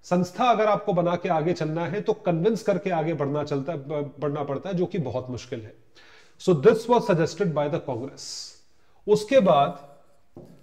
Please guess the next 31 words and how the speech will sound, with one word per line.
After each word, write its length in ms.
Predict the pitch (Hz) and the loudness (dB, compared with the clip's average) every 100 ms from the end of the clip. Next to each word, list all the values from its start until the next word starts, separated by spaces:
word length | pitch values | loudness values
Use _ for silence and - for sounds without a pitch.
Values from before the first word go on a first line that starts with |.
| - _ _ - | -20 _ _ -2
चौ-, 600 | 185 196 - - - - | 4 4 4 -6 -10 2
चौथे 320 | 196 202 262 | 4 4 2
नंबर 340 | 226 185 185 | 2 2 2
पे, 240 | 170 170 196 | 2 2 2
या 160 | 180 | 0
उसके 280 | 185 170 214 | 0 -2 0
बाद 280 | 151 175 202 | 4 4 4
जो 100 | 247 | 0
कमेटी 420 | 208 180 180 180 | 2 2 2 2
आई, 320 | 139 127 175 - - - - - _ - | 2 0 -4 -8 -16 -20 -20 -20 _ -4
वो 220 | 143 220 | 2 2
थी, 320 | 175 175 196 160 | 2 2 2 0
या 100 | 175 | 2
उसने 340 | 180 170 240 | 2 -2 -2
जो 160 | 208 233 | 0 0
प्लान 380 | - 170 185 165 | 0 0 2 2
बनाया, 440 | 139 127 127 - - - - - _ 165 | 2 2 2 0 -10 -20 -20 -20 _ -10
उसका 300 | - 226 220 | -4 -2 0
नाम 280 | 175 170 | 2 2
था 480 | 165 160 202 - - 131 | 2 0 -2 -8 -16 -4
the 120 | 165 | 0
Bombay 420 | 160 139 135 131 127 | 2 0 0 -2 -4
Plan। 400 | 127 - - - - - - - - - - 135 | -6 -12 -14 -20 -20 -20 -20 -20 -20 -20 -12 -2
The 100 | 151 165 | 2 4
Bombay 320 | 190 196 254 | 4 4 4
Plan 240 | 254 175 131 165 - - - - - - - - | 2 0 -2 -6 -16 -20 -20 -20 -20 -20 -6 2
came 180 | 220 214 | 2 4
about 380 | 160 170 196 202 | 2 2 2 0
in 140 | 170 147 | 0 2
nineteen 440 | 165 175 226 190 170 | 2 2 0 -2 -2
forty-four। 460 | 156 175 160 131 | 0 0 0 -4